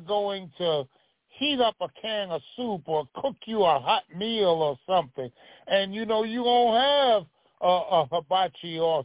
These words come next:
charcoal grill or something. Do you have a, uh, a, a, a empty coffee can or an empty number ten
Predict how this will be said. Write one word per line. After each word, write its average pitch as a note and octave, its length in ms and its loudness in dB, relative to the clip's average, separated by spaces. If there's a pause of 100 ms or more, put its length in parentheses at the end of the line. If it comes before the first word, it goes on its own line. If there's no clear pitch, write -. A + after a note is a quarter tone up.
charcoal F#3+ 520 0
grill E3 460 0
or D3+ 180 -2
something. C#3+ 260 0 (420)
Do G#3+ 120 -2
you A#3 240 2
have A3+ 540 2 (340)
a, F#3 300 0
uh, E3 460 2 (440)
a, F3 160 4 (160)
a, E3 220 -2 (120)
a D#3+ 380 -2 (300)
empty B3 340 -2
coffee C4 500 -2
can G#2+ 300 -10 (580)
or G#3 220 4
an F3+ 60 -2 (120)
empty B3+ 340 -4
number G#3 300 -6 (220)
ten B3 400 -2